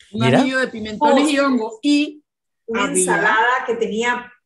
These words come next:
Speaker 3: naranja muy bien cortada. De hecho, Daniel Flores se lució corteándola. <laughs> Yo creo que más nunca
Speaker 1: Sudó,
Speaker 3: va a cortar
Speaker 1: sudó.
Speaker 3: una naranja en su vida. <laughs>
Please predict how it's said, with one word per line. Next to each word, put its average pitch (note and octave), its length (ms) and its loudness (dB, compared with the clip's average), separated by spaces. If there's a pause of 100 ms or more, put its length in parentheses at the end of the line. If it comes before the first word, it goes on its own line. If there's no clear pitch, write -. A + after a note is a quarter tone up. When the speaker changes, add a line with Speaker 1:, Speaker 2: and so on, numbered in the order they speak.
Speaker 3:
naranja A#3 580 -2
muy C4+ 220 -4
bien C#4+ 280 -4
cortada. A#3 560 -4
De F#3 160 -8
hecho, A#3+ 200 -12
Daniel F3+ 320 -10
Flores A3 440 -4 (140)
se A3+ 200 0
lució B3+ 460 -6
corteándola. A3+ 840 -10
<laughs> - 680 -8
Yo B3 140 -4
creo A#3 120 -6
que A#3 120 -6
más A3+ 200 -8
nunca A#3 420 -6
Speaker 1:
Sudó, C4 280 -2
Speaker 3:
va C4+ 80 4
a - 40 -6
cortar B3 300 -4
Speaker 1:
sudó. A#3+ 80 -6
Speaker 3:
una A#3+ 140 -10
naranja A3+ 400 -6
en A3+ 60 -8
su C4 180 -6
vida. F4+ 340 -2 (340)
<laughs> - 1040 -8